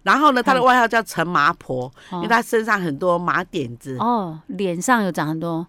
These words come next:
Speaker 1: 对。
Speaker 2: 对，我就印象中好像有类似这样的。
Speaker 1: <laughs>
Speaker 2: 哦，所以原来这个陈麻婆是他，麻婆豆腐是他发明的。
Speaker 1: 对。
Speaker 2: 哦，嗯。
Speaker 1: 然后他发明在一八二四年。
Speaker 2: 一-，一八二四年。
Speaker 1: 一八二四年。
Speaker 2: 哎，
Speaker 1: 大概清-，
Speaker 2: 离我们现在
Speaker 1: 清-，也不久。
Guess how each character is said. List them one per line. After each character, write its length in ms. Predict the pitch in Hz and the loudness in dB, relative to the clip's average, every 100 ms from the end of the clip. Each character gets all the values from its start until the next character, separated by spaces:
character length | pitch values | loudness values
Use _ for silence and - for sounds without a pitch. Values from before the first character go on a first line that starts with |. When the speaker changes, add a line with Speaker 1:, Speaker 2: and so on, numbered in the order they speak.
| - | -6
Speaker 1:
对。 340 | 175 147 127 | -4 -2 -4
Speaker 2:
对， 120 | 220 190 | -4 -4
我 120 | 196 | -4
就 100 | 302 | -2
印 180 | 294 269 | 2 4
象 200 | 262 226 | 4 2
中 100 | 233 | 2
好 120 | 196 | 2
像 160 | 240 | 0
有 60 | 196 | 0
类 200 | 226 208 | 4 4
似 260 | 190 220 202 | 4 -2 -4
这 280 | 190 - | -4 -6
样 120 | 208 180 | -6 -6
的。 100 | - - | -8 -8
Speaker 1:
<laughs> 160 | 269 | -4
Speaker 2:
哦， 140 | 214 240 | 2 2
所 140 | 339 | 2
以 100 | 392 | 2
原 140 | 302 330 | 4 6
来 140 | 339 | 4
这 120 | 285 | 4
个 80 | 330 | 0
陈 320 | 277 - 214 | -2 0 2
麻 320 | 254 269 220 254 | 2 2 2 0
婆 240 | 208 190 | 2 -2
是 120 | - | 0
他， 160 | 254 254 - | -2 -2 -4
麻 220 | 214 208 | -6 -4
婆 100 | 233 | -2
豆 120 | 285 254 | -4 -6
腐 80 | |
是 40 | 165 | -8
他 220 | 170 175 | -10 -8
发 240 | 170 160 | -6 -6
明 260 | 151 147 - | -6 -8 -8
的。 100 | 160 | -6
Speaker 1:
对。 280 | 151 131 101 | -6 -6 -6
Speaker 2:
哦， 320 | 170 180 214 - - - - | -6 -6 -6 -10 -20 -14 -8
嗯。 240 | 208 214 - - | -8 -8 -16 -6
Speaker 1:
然 140 | 151 | -2
后 120 | 233 | -2
他 200 | 233 233 | 0 0
发 160 | 220 226 | 0 0
明 160 | 175 170 | 0 0
在 160 | 185 | -2
一 180 | - 208 | -4 -4
八 160 | - 185 | 0 0
二 180 | 175 | 0
四 260 | 160 - 160 | -6 -6 -8
年。 220 | 127 95 113 _ | -8 -12 -18 _
Speaker 2:
一-， 120 | - 254 - - | -8 -8 -6 -6
一 220 | 254 240 | -4 -2
八 180 | 233 220 | 0 0
二 240 | - 214 | 0 -2
四 60 | 165 | 0
年。 0 | |
Speaker 1:
一 0 | |
八 40 | |
二 40 | |
四 60 | 233 | -2
年。 320 | 196 131 113 - | -4 -6 -10 -2
Speaker 2:
哎， 300 | 311 381 370 | 0 2 -2
Speaker 1:
大 140 | - | 0
概 80 | 339 | 2
清-， 80 | 381 | 4
Speaker 2:
离 60 | 320 | 6
我 80 | |
们 180 | 269 277 | 6 4
现 300 | 247 349 294 | 4 2 2
在 320 | 285 311 277 220 | 4 4 4 0
Speaker 1:
清-， 100 | 208 | -4
也 100 | 175 | -8
不 140 | - | -8
久。 280 | 226 156 127 | -8 -6 -8